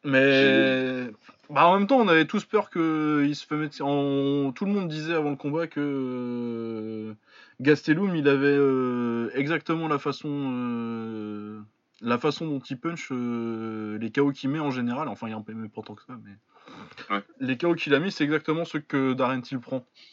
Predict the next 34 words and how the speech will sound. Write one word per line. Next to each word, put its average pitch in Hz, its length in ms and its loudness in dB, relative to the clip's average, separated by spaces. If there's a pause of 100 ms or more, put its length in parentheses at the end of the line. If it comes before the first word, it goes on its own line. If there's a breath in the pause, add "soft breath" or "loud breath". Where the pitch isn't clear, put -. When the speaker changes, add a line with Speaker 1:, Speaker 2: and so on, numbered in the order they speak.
(840 loud breath)
Speaker 1:
Donc, 113 340 -8
euh, 110 400 -2
comme 143 180 -2
on 135 80 2
avait 131 140 2
un 127 80 0
peu 123 100 -12
peur 127 160 -4
pour 151 120 -2
lui, 233 80 4
après, 202 200 2
il 156 80 4
a - 60 4
bien 147 140 -2
contrôlé, 151 400 -2
euh, 123 500 -2
après, 113 220 0
il 160 40 6
a 135 60 4
toujours 156 260 -6
son 135 160 -2
problème 139 460 0
de, 110 800 -2 (340 loud breath)
bah, 113 120 4
c'est - 340 -2
trop 147 200 2
un 160 60 4
sniper 147 460 2
et 135 40 0
pas 123 140 -4
assez 123 180 -4
une 123 60 0
mitrailleuse, 120 420 -4
quoi. 107 140 -18